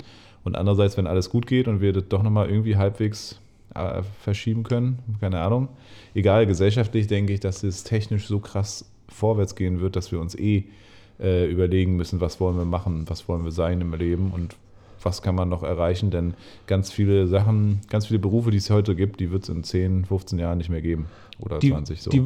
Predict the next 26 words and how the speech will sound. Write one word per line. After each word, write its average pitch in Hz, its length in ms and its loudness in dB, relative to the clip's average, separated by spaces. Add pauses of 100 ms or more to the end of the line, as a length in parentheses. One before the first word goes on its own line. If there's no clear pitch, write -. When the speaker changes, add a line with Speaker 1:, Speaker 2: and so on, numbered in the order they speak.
(120)
Speaker 2:
die 127 160 2
wird 165 140 2
es 160 120 -4
nicht 156 160 0
mehr 151 120 4
geben 165 360 2
und 147 220 0
es 143 120 0
wird 143 280 -2 (1080)
für - 180 2
viele 185 240 2
Menschen 165 360 0
oder 143 220 4
es 131 140 -2
ge-, 143 120 0
wird 135 180 -2
generell 139 280 4
eine 143 120 4
Aufgabe 151 440 2
sein, 143 340 2 (340)
wie 143 120 2
man 156 140 2
damit 143 320 2
umgeht, 151 640 0
dass 139 360 0
diese, 131 540 2